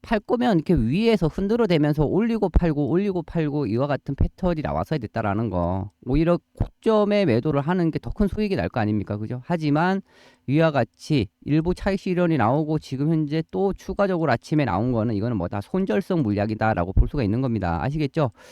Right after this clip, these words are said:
분명히 지난 금요일 날, 지난 금요일 날 이렇게 급등할 때 또는 이렇게 내려올 때 산 사람들이 있을 겁니다. 바로 단기 단타성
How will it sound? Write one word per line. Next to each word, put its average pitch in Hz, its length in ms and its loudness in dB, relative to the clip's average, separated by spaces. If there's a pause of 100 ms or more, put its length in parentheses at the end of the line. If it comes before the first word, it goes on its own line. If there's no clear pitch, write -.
(280)
분명히 202 400 2
지난 156 320 0
금요일 135 480 0
날, 107 420 -2
지난 127 240 -4
금요일 170 360 2
날 160 360 4
이렇게 131 260 -2
급등할 156 440 -2
때 135 160 -6
또는 156 240 0
이렇게 131 180 -2
내려올 135 420 0 (220)
때 151 240 2
산 190 180 -4
사람들이 196 380 -2
있을 123 160 -8
겁니다. 110 640 -2 (100)
바로 131 460 -6 (360)
단기 131 300 -2
단타성 139 520 -2